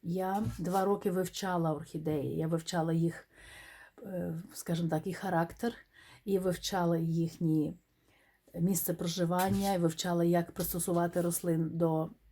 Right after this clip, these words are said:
м, нашого середовища, до кімнатного цвітіння, тому що в кожного дома є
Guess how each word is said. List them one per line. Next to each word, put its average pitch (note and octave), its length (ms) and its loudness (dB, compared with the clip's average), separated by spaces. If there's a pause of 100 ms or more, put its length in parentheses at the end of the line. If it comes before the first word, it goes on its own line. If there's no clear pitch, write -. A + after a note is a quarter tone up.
(220)
м, D#3+ 680 0 (160)
нашого F3 440 0
середовища, F#3+ 760 2
до E3+ 120 -2
кімнатного E3+ 640 2
цвітіння, G3 800 0
тому F3+ 220 -2
що F3 260 -4
в D#3+ 320 -4
кожного E3+ 560 0 (480)
дома F3+ 400 2
є E3+ 420 4